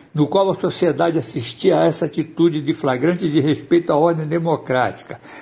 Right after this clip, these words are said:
a prática da pura e simples agressão anárquica, não se viu da parte de nenhum dos generais que compõem o governo a menor mans-, menção a esse flagrante delito golpista. Mas bastou a sociedade reagir,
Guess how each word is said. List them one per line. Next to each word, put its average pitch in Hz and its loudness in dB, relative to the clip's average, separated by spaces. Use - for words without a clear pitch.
a 127 0
prática 175 0
da 139 -6
pura 247 0
e 170 0
simples 131 -2
agressão 131 -2
anárquica, 135 -4
não 208 4
se 226 -4
viu 170 -2
da 170 -2
parte - -2
de 160 2
nenhum 190 2
dos 180 2
generais 143 2
que 143 0
compõem 139 -2
o 117 0
governo 110 0
a 160 0
menor 165 2
mans-, 214 0
menção 196 0
a 180 2
esse 196 2
flagrante 208 0
delito 196 0
golpista. - -2
Mas 151 2
bastou 139 -2
a 233 0
sociedade 180 0
reagir, 113 -2